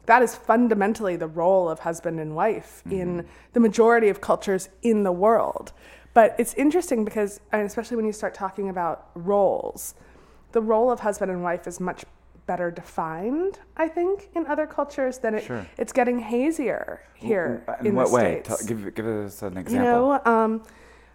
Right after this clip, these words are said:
Speaker 1: especially in the more tribal cultures, and I spent, it was about thirty percent of my time with tribal cultures in Africa and in India,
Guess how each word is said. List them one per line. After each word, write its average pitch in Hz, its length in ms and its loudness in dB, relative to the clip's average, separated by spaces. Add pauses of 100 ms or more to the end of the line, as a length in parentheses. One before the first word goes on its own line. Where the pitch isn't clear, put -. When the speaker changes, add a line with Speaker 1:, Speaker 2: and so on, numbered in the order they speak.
(380)
Speaker 1:
especially 285 480 2
in 240 120 4
the 226 60 4
more 208 200 2
tribal 214 360 0
cultures, 180 380 -2
and 202 80 -2
I 214 40 0
spent, 269 280 0 (140)
it 294 160 0
was 320 140 -6 (160)
about - 320 0
thirty 247 200 -4
percent 240 300 -4
of 214 60 -2
my 202 100 -2
time 190 380 -2
with 185 200 -4
tribal 165 360 -6
cultures - 640 -14 (340)
in 208 120 -6
Africa 180 640 -6 (120)
and 185 100 -6
in 180 120 -6
India, 160 480 -12